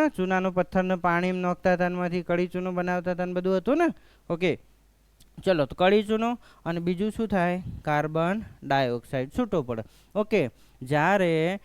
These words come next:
દિવાલ ધોળીએ ને બેટા, આપણે દિવાલ ધોળીએ, હા, તો કળી ચૂનો, ઓકે, તરત દિવાલ, ધોળેલી દિવાલ તરત સફેદ કલરની દેખાતી નથી. ધીરે ધીરે, ધીરે ધીરે સફેદ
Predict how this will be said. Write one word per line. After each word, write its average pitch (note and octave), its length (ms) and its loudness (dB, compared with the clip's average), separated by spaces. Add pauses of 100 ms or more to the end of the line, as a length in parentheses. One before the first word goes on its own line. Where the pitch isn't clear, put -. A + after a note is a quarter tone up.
(220)
દિવાલ F3 400 2
ધોળીએ D#3 360 2
ને C4 60 -2
બેટા, G#3 240 2
આપણે D#3+ 200 -2 (180)
દિવાલ D#3+ 300 0
ધોળીએ, C#3+ 360 0
હા, F#3 240 -2 (720)
તો E3 100 0
કળી E3+ 300 2
ચૂનો, F#3 440 -4 (380)
ઓકે, F3+ 300 2
તરત F3+ 380 2
દિવાલ, F#3+ 360 2
ધોળેલી D#3+ 480 0
દિવાલ F#3+ 300 2
તરત F3+ 360 0 (100)
સફેદ F3+ 320 -2
કલરની F3+ 420 2
દેખાતી E3 460 -2
નથી. D#3+ 360 -6 (960)
ધીરે D#3 300 0
ધીરે, D#3 300 0
ધીરે D#3 280 0
ધીરે D3 280 0
સફેદ - 340 -4